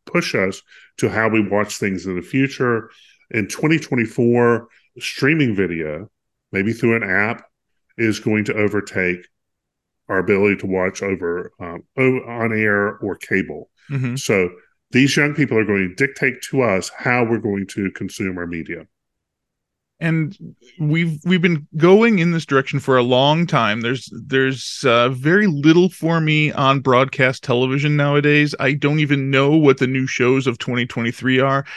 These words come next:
Speaker 2: There, that is a big shift in my life. I used to be obsessed with new productions on television, and, uh, we're gonna shift. And the question of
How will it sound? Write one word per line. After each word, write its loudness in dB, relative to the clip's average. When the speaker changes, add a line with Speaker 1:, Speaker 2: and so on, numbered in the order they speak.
Speaker 2:
There, 6
that 4
is 2
a 2
big 0
shift -2
in -2
my 2
life. 2
I 2
used -2
to 0
be 0
obsessed -4
with 6
new 4
productions 0
on 2
television, -2
and, -2
uh, 4
we're 2
gonna 0
shift. 0
And 0
the 4
question -2
of 4